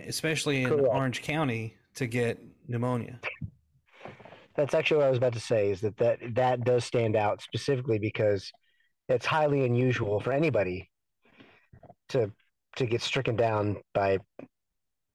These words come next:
Speaker 2: any sort of flu in the summer, 'cause th-, that's not really, seasonally, that's not really the way that works. So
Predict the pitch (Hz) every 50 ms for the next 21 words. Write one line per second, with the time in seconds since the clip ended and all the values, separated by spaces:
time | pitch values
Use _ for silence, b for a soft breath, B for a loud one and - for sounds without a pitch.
0 | _ _ _ _ _ _ _ _ _ _ - 190 208 160 117 120 - - - -
1 | 123 110 107 - - - 127 117 107 101 98 92 92 90 - - - 127 113 101
2 | 90 87 - - _ _ _ _ _ _ - 120 110 101 - - 127 127 123 131
3 | 123 120 131 120 - 143 123 117 123 123 117 113 107 104 104 B B B B B
4 | B B B B _ _ - - - 147 123 120 123 113 107 101 107 98 - -
5 | 110 95 95 107 104 104 98 98 101 98 95 92 90 87 - - - - - -
6 | - - - - - -